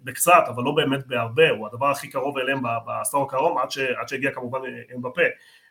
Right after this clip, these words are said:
אה, ניימר הוא עילוי, הוא שחקן של, אה, שער פלוס למשחק ב-, ב-, בכל הקבוצות שהוא שיחק, הוא מכריע כמעט כל משחק. אני חושב שיש לו יתרון אחד שלא, לא,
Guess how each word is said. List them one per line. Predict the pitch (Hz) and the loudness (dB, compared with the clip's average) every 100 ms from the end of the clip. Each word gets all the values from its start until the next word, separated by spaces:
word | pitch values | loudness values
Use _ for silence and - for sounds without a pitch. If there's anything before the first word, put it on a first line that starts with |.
| _ | _
אה, | 113 110 110 110 107 107 107 | -12 -10 -10 -12 -12 -14 -6
ניימר | 117 131 | 4 6
הוא | 160 151 | 8 6
עילוי, | 143 170 139 - | 6 4 2 -4
הוא | - 110 | -16 -10
שחקן | 110 139 131 131 | -10 -6 -4 -4
של, | 131 123 120 | -4 -2 -2
אה, | 113 | -2
שער | - 135 135 | 2 4 4
פלוס | 151 151 | 0 -2
למשחק | 135 123 - 139 139 123 | -2 -2 2 2 2 -2
ב-, | |
ב-, | 113 113 - | -12 -12 -20
בכל | - - 135 | -12 -2 -2
הקבוצות | 131 123 - | -2 -6 -12
שהוא | 127 | -12
שיחק, | - 117 139 160 156 - _ _ | -12 -4 0 0 0 -10 _ _
הוא | 120 | -8
מכריע | 117 - 147 135 | -6 0 0 0
כמעט | 127 135 | -2 -2
כל | 143 127 | -2 -4
משחק. | 120 - 151 151 - _ _ _ | -4 0 0 0 -6 _ _ _
אני | 117 | -10
חושב | 160 | -4
שיש | 175 202 | -2 0
לו | 208 190 | 2 2
יתרון | 180 151 175 | 4 4 4
אחד | 165 156 160 | 2 4 4
שלא, | - 147 135 127 120 147 156 151 139 131 120 | 2 -2 0 -2 0 2 4 2 0 -2 -2
לא, | 135 156 156 | 0 0 -2